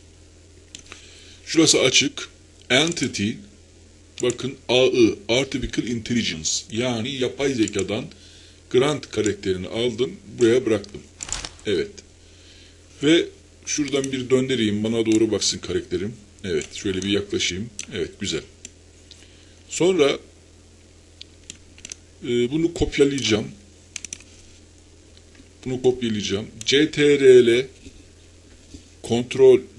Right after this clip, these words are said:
C, C T R L deyip bu tarafa alıyorum. Bir tane daha kopyalıyorum. Evet, üç adet kopyasını ne yapmış oldum? Elde etmiş oldum.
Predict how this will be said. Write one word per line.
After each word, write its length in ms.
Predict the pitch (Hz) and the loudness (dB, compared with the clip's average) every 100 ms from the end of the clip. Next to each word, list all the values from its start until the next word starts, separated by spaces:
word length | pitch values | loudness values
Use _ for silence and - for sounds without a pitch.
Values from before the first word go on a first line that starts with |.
| 101 | -2
C, 280 | 113 123 - - - | 8 8 8 0 -6
C 200 | 120 120 | 4 4
T 140 | 113 113 | 6 2
R 140 | 107 | 2
L 100 | 101 | 0
deyip 160 | 104 131 - | -2 -6 -6
bu 40 | - | -2
tarafa 320 | 117 113 110 | 0 0 0
alıyorum. 380 | 87 82 92 104 | 0 -2 -6 -6
Bir 120 | 175 | -6
tane 320 | 151 131 113 | -2 2 2
daha 220 | 104 95 90 | 0 -4 -2
kopyalıyorum. 680 | 101 - 98 87 82 87 117 - - - - - - - - - | -4 -2 -2 -2 -2 -4 -8 -14 -20 -20 -20 -16 -12 -12 -10 -2
Evet, 220 | 95 85 - | 0 -2 -6
üç 180 | 143 - | -4 0
adet 400 | 104 101 127 - | 0 0 -2 -4
kopyasını 680 | - 113 113 101 98 98 123 - - - | -4 -2 -2 -2 -2 -4 -6 -10 -16 -8
ne 60 | |
yapmış 420 | 120 110 107 98 98 | -4 -4 -4 -4 0
oldum? 300 | 95 95 139 - - - | 0 -2 -8 -12 -12 -4
Elde 260 | 98 98 | 0 0
etmiş 320 | 90 - 110 98 | -2 -4 -6 -2
oldum. 240 | 85 78 | -2 -4